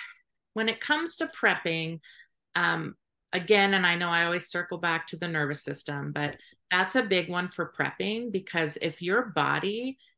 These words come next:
isn't feeling safe and relaxed, you're gonna be all bound up, and not just like, "I'm constipated," bound up, but your detoxing organs get all bound up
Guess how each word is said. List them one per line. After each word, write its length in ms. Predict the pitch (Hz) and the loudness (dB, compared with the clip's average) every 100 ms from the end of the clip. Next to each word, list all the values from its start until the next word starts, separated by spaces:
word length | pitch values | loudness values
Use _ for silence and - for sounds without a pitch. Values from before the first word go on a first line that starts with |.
| _ | _
isn't 360 | 180 185 208 202 | 0 2 0 -4
feeling 560 | - 180 180 180 170 165 | -4 -2 -2 -4 -4 -6
safe 440 | - - 160 165 | -4 -2 -2 -2
and 120 | 175 160 | -4 -2
relaxed, 880 | 147 135 131 190 254 - - - - _ _ _ | 0 0 0 0 -2 -6 -8 -10 -16 _ _ _
you're 180 | 160 202 | 0 2
gonna 360 | 196 208 233 196 | 6 4 4 2
be 160 | 190 | 2
all 160 | 170 165 | 2 0
bound 360 | 160 151 147 | 0 0 0
up, 320 | 156 170 123 - _ | 0 0 -2 -10 _
and 180 | 170 180 | -2 4
not 320 | 196 226 170 | 4 4 4
just 380 | 196 180 - - | 2 0 -2 -2
like, 260 | 170 156 - - - - | 0 -2 -6 -14 -12 -2
"I'm 160 | 160 156 | -2 0
constipated," 1080 | - 180 233 - 160 151 135 - 135 135 135 | 2 2 2 0 -2 0 0 -2 -6 -4 0
bound 320 | 131 131 135 | 0 0 -2
up, 220 | 135 135 - | -2 -2 0
but 240 | 147 143 - - - _ | 0 0 -6 -20 -20 _
your 220 | 156 170 | 0 2
detoxing 840 | 156 165 202 208 185 165 - 151 147 | 2 0 -2 0 0 0 -2 -4 -2
organs 760 | 160 180 165 143 143 139 - - - _ - | -2 -2 -2 -2 -2 -6 -10 -16 -20 _ -4
get 220 | 170 160 | 0 4
all 220 | 156 160 | 4 4
bound 340 | 151 151 151 151 | 2 2 2 0
up 180 | 165 | -2